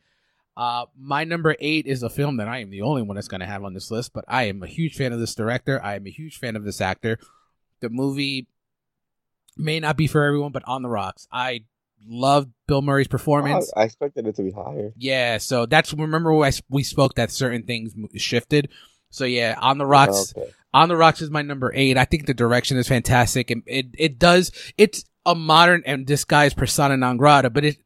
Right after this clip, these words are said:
Speaker 1: it feels like Sofia Coppola took the mantle of, like, the Woody Allen New York film.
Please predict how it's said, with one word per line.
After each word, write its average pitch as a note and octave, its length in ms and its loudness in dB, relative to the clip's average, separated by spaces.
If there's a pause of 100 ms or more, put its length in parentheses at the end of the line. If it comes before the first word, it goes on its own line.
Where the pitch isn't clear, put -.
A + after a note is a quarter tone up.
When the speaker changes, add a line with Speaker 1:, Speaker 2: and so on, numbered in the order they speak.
Speaker 1:
it D3+ 140 -4
feels F#3 200 4
like F3 140 4
Sofia D3+ 540 2
Coppola D3 440 2
took - 260 -4
the C3 60 -8
mantle B2+ 520 -2
of, G#2+ 100 -4
like, A2+ 220 -2
the A2 180 -6 (340)
Woody B2+ 360 2
Allen B2 280 0
New A#2+ 120 -4
York A2+ 200 -2
film. F3 340 0